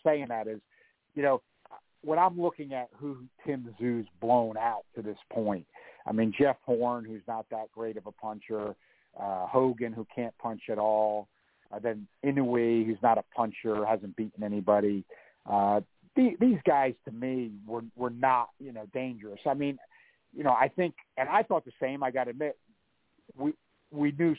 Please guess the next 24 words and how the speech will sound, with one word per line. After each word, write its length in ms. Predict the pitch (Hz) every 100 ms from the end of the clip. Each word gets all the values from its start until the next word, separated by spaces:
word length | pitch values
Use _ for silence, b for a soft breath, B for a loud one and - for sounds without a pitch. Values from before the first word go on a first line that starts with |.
| -
so 140 | 143
little 420 | 131 143 160 147
about 340 | 127 131 127 123
what 160 | 135 131 110
Tszyu 280 | 127 147 135
might 240 | 127 123 113 -
have, 520 | 135 156 123 101 110 117 _ _ _ _ _
um, 640 | 107 110 110 107 110 110 107 - - _ _ _ _ _ _ -
because 180 | 139 151
he 60 | 226
had, 140 | 240 160 -
in 100 | 143
his 100 | 135
amateur 460 | 143 220 226 151 127 -
time, 220 | 135 143
he, 180 | 151 196
he 300 | - 139 202 220
had 180 | 131 98
times 300 | - 143 139
where 100 | 135
he 60 | 135
didn't, 160 | 147 -
he 120 | 165
didn't 200 | 220